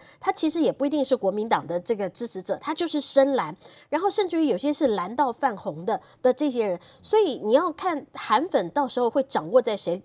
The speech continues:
手里，国民党有没有可能收割这些的韩粉？韩国瑜现在是在印证这件事，所以明天他要发动这样子的一个动员，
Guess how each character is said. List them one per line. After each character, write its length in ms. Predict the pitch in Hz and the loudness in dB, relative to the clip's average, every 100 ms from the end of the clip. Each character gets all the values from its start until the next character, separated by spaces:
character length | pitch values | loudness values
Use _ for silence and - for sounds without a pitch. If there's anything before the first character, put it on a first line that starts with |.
| - | -10
手 240 | - 170 | -6 -2
里， 160 | 156 311 - _ | -2 -6 -10 _
国 100 | 339 | 0
民 100 | 427 | 2
党 140 | 277 254 | 2 4
有 140 | 247 240 | 4 4
没 100 | 349 | 0
有 80 | |
可 140 | - 190 | -2 -4
能 180 | 175 196 | -4 4
收 160 | 262 | 4
割 160 | 262 247 | 4 2
这 160 | 262 | 0
些 160 | 220 226 | 0 -2
的 80 | 208 | -2
韩 240 | 180 175 | -4 -4
粉？ 160 | 208 175 - | -4 -4 -8
韩 160 | - 262 | 0 0
国 140 | 285 | 2
瑜 60 | 277 | 0
现 120 | 311 | 0
在 80 | 277 | 0
是 140 | 233 226 | 0 -2
在 160 | 277 - | -2 -2
印 180 | 240 | -2
证 180 | 185 196 | -2 -4
这 100 | 190 185 | -6 -6
件 140 | 180 | -6
事， 200 | - 175 - - | -6 -10 -12 -6
所 140 | 339 | -2
以 100 | 294 | -2
明 280 | 202 226 269 | 0 0 0
天 220 | 294 320 | 0 -2
他 100 | 302 | 0
要 120 | 302 254 | 0 0
发 280 | - 285 | 2 2
动 240 | 294 277 214 | 2 0 -2
这 100 | - | 0
样 140 | 285 220 | 0 0
子 100 | 180 | -8
的 100 | 175 | -6
一 120 | 220 | -4
个 80 | 214 | 0
动 260 | 254 190 | 2 0
员， 180 | 160 | -4